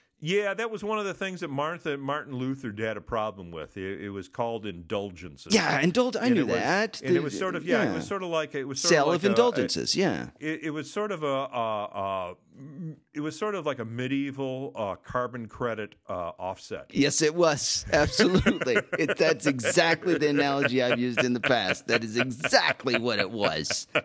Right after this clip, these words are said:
Speaker 2: It's totally, like, it's just a B S thing just to get
Speaker 1: Yeah.
Speaker 2: rid of guilt for money. Totally.
Speaker 1: Yeah, a-,
Speaker 2: But
Speaker 1: absolutely.
Speaker 2: the
Speaker 1: It was one,
Speaker 2: Mormon
Speaker 1: that was, that was one of the things Martin Luther nailed to the door, I guess. But with the Mormons, okay, go ahead.
Speaker 2: Well, I was just gonna say, yeah, you can go to the baptism,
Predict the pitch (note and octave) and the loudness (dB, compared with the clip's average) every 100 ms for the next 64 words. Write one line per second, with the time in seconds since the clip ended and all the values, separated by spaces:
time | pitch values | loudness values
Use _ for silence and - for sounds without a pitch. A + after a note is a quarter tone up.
0 | _ - - - - - C#3 - - - | _ -4 -4 -6 -8 -4 -4 -4 0 4
1 | C4+ A#3+ A#2 G#2 G2+ - C3+ C#3 C#3+ D#3 | 6 4 0 -4 -4 0 0 2 -2 -2
2 | A#2+ B2 G#2 - - B2+ D#3 E3 D#3 D3 | 0 -2 -4 -14 -16 -4 2 4 4 2
3 | - - C3 B2+ B2 B2 B2 A2+ A2 G#2 | -2 -2 0 2 2 0 0 0 2 2
4 | G2 F#2+ F#2 E2+ D#2+ F2+ F2 D#2 - E2+ | 0 0 0 -4 -4 -2 -2 -4 -4 -2
5 | F2 E2+ D#2+ D#2+ - _ - E3 F3 B2+ | -2 -2 -4 -8 -14 _ -2 2 4 4
6 | C3 - A2 B2 - - C#3 A#2 A#2 A2+ | 0 -4 -6 -6 -10 -18 0 2 2 0
7 | A2+ A2+ A2+ G3+ F3+ E3+ G3 C4 C#4+ D#3 | -6 -6 -2 4 4 6 6 6 4 2
8 | D3+ C3+ - _ _ _ _ - F#3 G#3+ | 0 -6 -12 _ _ _ _ -2 0 2
9 | G#3 G#3 F3 G3 D#3+ E3+ F#3+ F3 E3+ F3+ | 0 -2 -4 -8 -2 0 0 -2 -2 -2
10 | F3+ D#3+ D3+ E3+ E3 C#3+ D#3+ C3+ B2 G2 | -4 -4 -2 0 -2 -4 -6 -2 -2 -2
11 | E2+ F2 F2 - C#3+ D#3 C#3 C3 G3 G3+ | -4 -6 -6 -4 -2 -2 -4 -2 -2 -2
12 | C#3 E3+ - B2+ C3 C3 C3+ C3+ - _ | -6 -8 -12 -6 -6 -4 -6 -8 -12 _
13 | - - F#3+ F#3+ G#3+ - D#3+ - E3+ B2+ | -4 4 4 2 -2 2 2 2 2 2
14 | C#3+ F#3 D3+ E3 G3+ A3 D#3+ B2 A#2 A2 | 2 4 4 2 2 2 2 0 0 0
15 | - G2+ D2+ D2+ | 0 0 -2 -8